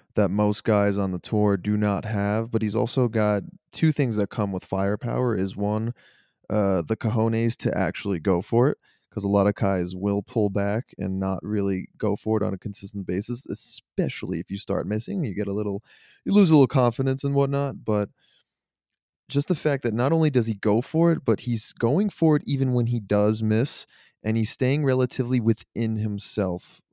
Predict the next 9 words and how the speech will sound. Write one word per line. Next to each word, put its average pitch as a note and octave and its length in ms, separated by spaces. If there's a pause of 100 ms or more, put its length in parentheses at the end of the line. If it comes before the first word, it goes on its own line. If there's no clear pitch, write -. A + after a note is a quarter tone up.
(100)
within A2+ 340
that G#2+ 180
frame G#2 480
of - 200
his G#2 240
power, A2 480 (480)
which, - 380 (100)
uh, G#2 380 (220)
explains, F#3 1120